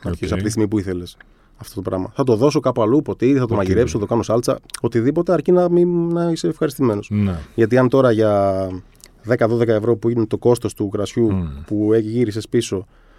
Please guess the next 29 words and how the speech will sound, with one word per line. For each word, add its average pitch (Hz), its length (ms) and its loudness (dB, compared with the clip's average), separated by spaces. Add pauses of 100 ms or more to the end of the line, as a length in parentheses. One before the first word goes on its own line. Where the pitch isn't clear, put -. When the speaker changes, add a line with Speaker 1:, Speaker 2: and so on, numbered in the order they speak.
(120)
Speaker 1:
σε - 140 -8
χάσω 120 220 0
από 107 80 2
πελάτη, 101 560 0 (380)
Speaker 2:
Σωστό. - 320 -10
Speaker 1:
ε, - 20 0
δεν 160 220 4
υπάρχει 92 300 -2
κανένας 90 220 -10
λόγος, 92 220 -8
δηλαδή, 104 360 -6 (400)
Speaker 2:
Σωστό. - 160 -20
Speaker 1:
και 92 60 -12
χαλάμε 117 240 2
και 110 60 0
τις - 100 -8
καρδιές 107 240 -2
μας 117 160 -8 (220)
χωρίς 107 240 -4
κανένα 104 240 -2
λόγο. 98 260 -4 (640)
Speaker 2:
Το 107 200 -2
Mister 123 220 0
Vertigo 127 360 2
στο 98 140 -2
Κολονάκι 98 460 2
έχει 113 100 2
γεμίσει 110 440 2
hipsters 104 300 0